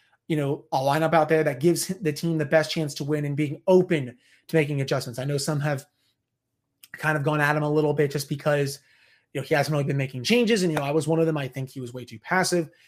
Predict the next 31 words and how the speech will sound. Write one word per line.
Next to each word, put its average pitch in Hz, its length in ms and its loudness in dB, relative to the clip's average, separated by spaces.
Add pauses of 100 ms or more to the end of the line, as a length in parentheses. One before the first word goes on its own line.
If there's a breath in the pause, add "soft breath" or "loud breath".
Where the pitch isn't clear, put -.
(140)
with 151 160 0
making 151 220 -2
some 160 120 -2
changes 147 300 -2
during 156 160 -2
the 147 60 -2
losing 147 260 -4
streak. 143 220 -4
But 131 220 -6
the 160 80 -4
fact 185 220 6
that 170 60 -2
they 165 120 4
did 165 180 2
tonight 147 360 -4 (320 soft breath)
and 151 120 -2
they 143 60 0
pay 147 180 -2
dividends, 139 640 -2 (100)
you 147 60 -4
know, 123 120 -10 (180)
I 127 100 -8
will 123 140 -6
give 131 200 -6
him 131 140 -8
credit 123 320 -12 (580)
for 151 140 2
that 117 240 -2
as 110 140 -10
well. 135 240 -10
So 202 440 6